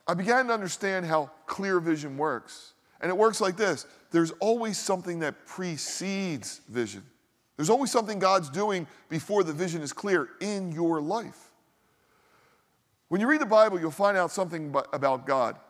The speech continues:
He's not great at instructions. He really isn't. He's also not really good at giving you the whole plan.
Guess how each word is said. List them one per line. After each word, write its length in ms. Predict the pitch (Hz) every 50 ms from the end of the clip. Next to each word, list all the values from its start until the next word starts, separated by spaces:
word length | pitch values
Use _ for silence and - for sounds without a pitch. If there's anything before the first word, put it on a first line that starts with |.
| _ _ _ _ _ _ _ _ _ _ _ _
He's 280 | - 165 151 139 135
not 320 | 151 175 185 208 220 - -
great 320 | 160 160 170 170 170 156
at 120 | 151 143 127
instructions. 960 | 123 110 - - - 127 127 123 117 - - - 95 107 - - - - _ _ _
He 100 | _ 131
really 320 | 139 156 175 170 147 131 123
isn't. 280 | 123 113 104 95 87 - _ _ _ _ _ _
He's 140 | 143 143 156
also 320 | 240 302 349 - 302 220
not 340 | 190 185 185 180 180 170 - - - _ _ _ _
really 420 | - 127 139 170 226 247 240 190 156
good 240 | 135 151 151 151 143
at 140 | 131 127
giving 240 | - 151 151 147 143
you 140 | 135 139 131
the 100 | 123 120
whole 260 | 113 - 143 139 139
plan. 300 | 131 - - 113 104 87